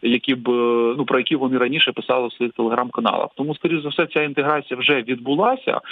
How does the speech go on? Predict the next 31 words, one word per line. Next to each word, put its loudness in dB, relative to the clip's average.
ну, 2
і 2
вона 2
була 2
пов'язана 0
з -12
тим, 2
що 2
просто, 0
е, 2
цей 2
сегмент, 0
він 0
дещо 2
вийшов 0
з-під -6
контролю, 0
ну, -2
для 0
того, 0
щоб -2
не 2
допустити -2
подальшого -2
поширення 2
як-, -4
якоїсь 0
не -2
дуже 0
зручної 0
інформації, 0